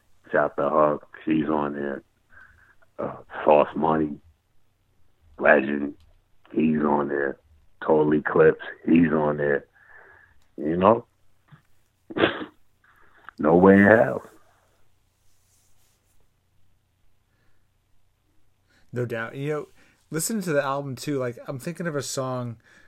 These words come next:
Speaker 2: like Sunday Morning, where, you know, you, you just got some really witty lines and just your cadence and everything. It's like, man, have you ever thought about entering that battle scene today and, like, getting into that and, like,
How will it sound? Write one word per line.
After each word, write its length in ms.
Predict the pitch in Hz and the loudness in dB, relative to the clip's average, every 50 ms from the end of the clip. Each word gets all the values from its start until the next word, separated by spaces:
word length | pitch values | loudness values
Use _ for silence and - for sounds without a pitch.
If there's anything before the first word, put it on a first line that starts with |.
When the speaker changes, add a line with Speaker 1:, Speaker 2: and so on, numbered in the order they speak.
| _ _ _ | _ _ _
Speaker 2:
like 220 | 127 131 131 123 - | -6 -6 -4 -4 -6
Sunday 320 | - - 127 127 120 120 | -6 -8 -6 -4 -4 -6
Morning, 480 | 117 117 117 123 127 120 113 107 98 - _ _ _ _ _ _ _ _ _ _ _ _ _ _ _ _ _ _ _ _ _ _ _ | -4 -6 -6 -6 -6 -8 -10 -12 -16 -20 _ _ _ _ _ _ _ _ _ _ _ _ _ _ _ _ _ _ _ _ _ _ _
where, 160 | - 127 135 | -2 0 0
you 100 | 135 131 | 0 0
know, 80 | 120 123 | -2 -4
you, 140 | 123 120 120 | -6 -8 -10
you 180 | 120 123 131 | -14 -14 -12
just 200 | 123 131 131 123 | -10 -8 -10 -8
got 220 | - 147 131 123 120 | -6 -6 -6 -6 -8
some 160 | - - 131 | -10 -12 -10
really 240 | 127 131 131 131 127 | -8 -8 -6 -6 -6
witty 240 | 117 127 123 120 113 | -6 -6 -6 -6 -6
lines 500 | 123 131 143 147 143 139 139 139 127 - | -6 -6 -6 -6 -6 -8 -8 -10 -12 -12
and 400 | - 123 123 123 123 120 117 117 _ - | -12 -12 -10 -10 -10 -12 -14 -16 _ -20
just 260 | 131 123 127 120 - - | -14 -14 -14 -12 -12 -14
your 80 | 117 | -14
cadence 480 | - - - 135 135 123 127 127 117 117 | -12 -8 -6 -6 -6 -6 -8 -12 -12 -12
and 120 | 123 123 | -12 -12
everything. 280 | 127 127 127 117 120 120 | -10 -10 -10 -12 -12 -14
It's 160 | 117 117 - | -14 -14 -14
like, 300 | 120 117 113 110 - _ _ _ _ _ _ _ - _ _ - | -14 -14 -16 -18 -20 _ _ _ _ _ _ _ -20 _ _ -14
man, 240 | 127 131 131 131 | -14 -12 -12 -10
have 100 | 123 127 | -10 -10
you 100 | 143 175 165 | -10 -10 -10
ever 240 | - 143 131 139 143 | -10 -10 -10 -10 -12
thought 240 | 123 - 131 131 | -10 -10 -10 -10
about 300 | 131 123 127 123 120 117 - | -8 -8 -8 -8 -8 -10 -12
entering 340 | 123 127 120 - 131 127 123 | -14 -16 -14 -12 -12 -12 -12
that 160 | 120 117 - | -12 -12 -12
battle 280 | - 110 107 113 120 120 | -12 -14 -12 -12 -12 -12
scene 320 | 120 - - 131 123 123 | -12 -10 -10 -10 -12 -12
today 440 | 117 - 127 131 131 131 131 131 - | -12 -12 -12 -12 -10 -10 -12 -12 -12
and, 320 | - 120 120 117 117 117 | -14 -14 -14 -12 -14 -12
like, 380 | 117 117 113 107 101 - - _ _ _ _ _ _ _ _ _ | -12 -12 -12 -14 -16 -18 -20 _ _ _ _ _ _ _ _ _
getting 260 | - 131 123 123 123 123 | -8 -6 -6 -6 -6 -8
into 200 | 120 120 127 120 | -10 -10 -12 -14
that 280 | 107 117 117 120 117 - | -12 -8 -8 -8 -8 -8
and, 80 | 123 123 | -12 -14
like, 320 | 120 113 113 - - - | -12 -12 -14 -14 -16 -20